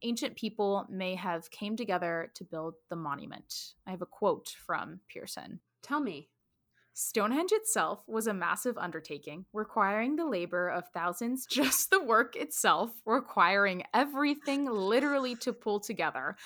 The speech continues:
Speaker 1: would have been an act of unification," which he's not wrong, but, like, that's such a stretch. Like, ugh, because it was so hard and so time-consuming to build, it was a team-building exercise.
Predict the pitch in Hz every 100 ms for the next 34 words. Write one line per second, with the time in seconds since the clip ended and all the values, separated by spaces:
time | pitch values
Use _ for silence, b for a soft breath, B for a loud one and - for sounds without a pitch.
0 | B B 220 262 247 - 175 165 175 185
1 | 180 170 180 - 208 175 170 165 175 147
2 | - - - 202 _ 233 233 - 302 269
3 | 240 285 339 - _ - 185 175 170 170
4 | 214 262 - _ - 226 220 196 - 196
5 | 220 247 - 233 262 294 - 180 156 -
6 | - 190 185 - - 254 - B B B
7 | - 254 - 247 - 180 202 - - 190
8 | 196 196 190 180 165 175 170 - 175 175
9 | - 175 180 - 165 175 196 196 180 175
10 | 185 180 156 151 185 170 185 180 - 190
11 | 175 147 95 107 - 175 - 131